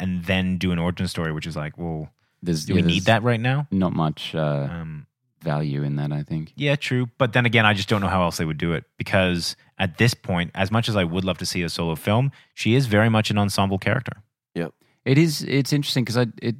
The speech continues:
Speaker 2: Marvel has had no interest in doing anything with her um, outside of just kinda putting her in,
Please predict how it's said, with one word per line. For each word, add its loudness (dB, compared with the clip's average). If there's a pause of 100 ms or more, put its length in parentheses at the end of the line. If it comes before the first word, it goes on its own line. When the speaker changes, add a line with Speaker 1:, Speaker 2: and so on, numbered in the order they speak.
(140)
Speaker 2:
Marvel 2
has 2
had 2
no 4
interest 0
in 2
doing 2
anything 0
with -2
her -2 (520)
um, -2
outside -2
of -8
just -10 (100)
kinda -2
putting 0
her 0
in, -4